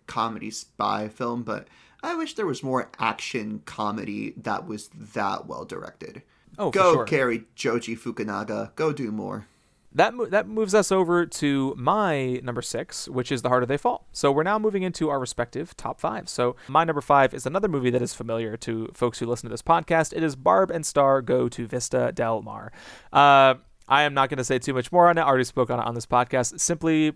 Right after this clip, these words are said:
Speaker 2: uh, probably the funniest movie that I saw this year.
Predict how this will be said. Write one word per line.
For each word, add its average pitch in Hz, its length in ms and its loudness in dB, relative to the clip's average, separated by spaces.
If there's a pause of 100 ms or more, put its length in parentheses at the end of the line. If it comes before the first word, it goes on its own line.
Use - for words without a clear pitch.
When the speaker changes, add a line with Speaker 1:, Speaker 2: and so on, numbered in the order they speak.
(100)
Speaker 2:
uh, 131 160 4
probably 180 400 2
the 120 100 0
funniest 131 580 -4
movie 127 380 -4
that 123 140 -2
I 120 80 0
saw 120 200 -2
this 117 220 -4
year. 185 220 4